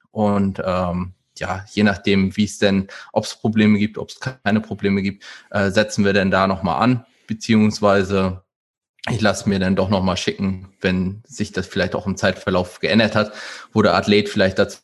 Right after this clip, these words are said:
geneigt hat, äh, das jetzt nicht zu erzählen, sondern dass er jetzt gesagt hat, okay, nee, ich tausche jetzt heute das und das gegen noch mehr Volumen ein und, ähm, das wurde dann halt nicht thematisiert und dann, äh, kann's halt irgendwie zu Problemen führen.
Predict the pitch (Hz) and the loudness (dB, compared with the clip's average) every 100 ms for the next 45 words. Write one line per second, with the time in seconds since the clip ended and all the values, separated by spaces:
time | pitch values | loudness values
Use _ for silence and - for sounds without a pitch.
0 | _ 101 - - 98 98 104 - 98 - | _ -8 -6 -2 2 2 0 0 -2 -4
1 | - 95 85 87 95 - 85 - 95 - | -6 -2 -2 -4 -4 -4 -4 -4 -4 -6
2 | 92 - 95 85 85 87 92 92 92 87 | -8 -2 0 0 -2 -4 -2 0 0 0
3 | - 92 92 90 73 - 90 85 80 - | -2 -2 -2 -6 -6 -4 -4 -2 -6 -8
4 | - - 104 104 95 - 101 98 98 95 | -12 -2 0 2 0 0 0 2 2 2
5 | 95 87 110 110 95 104 101 - - 101 | 0 -2 -2 -2 -2 -2 -2 -6 -2 0
6 | 98 98 95 98 - - _ 113 110 110 | 2 0 0 -4 -8 -20 _ -4 0 2
7 | 104 98 104 123 143 104 123 127 131 - | 2 2 0 0 2 4 4 4 2 0
8 | 107 107 104 101 98 98 95 - _ - | 2 4 2 2 0 0 -2 -8 _ -14
9 | - 110 110 101 104 101 - - 98 95 | -4 0 2 2 2 -2 -4 -2 0 0
10 | 101 98 117 117 - 98 95 95 92 92 | -2 2 2 2 -2 -2 0 0 0 -2
11 | 87 85 92 - 92 - 85 - 92 90 | -4 -6 -4 -4 -4 -2 -4 -4 -8 -8
12 | - 90 - 76 78 76 - 92 73 95 | -12 -18 -16 -12 -10 -10 -12 -12 -12 -14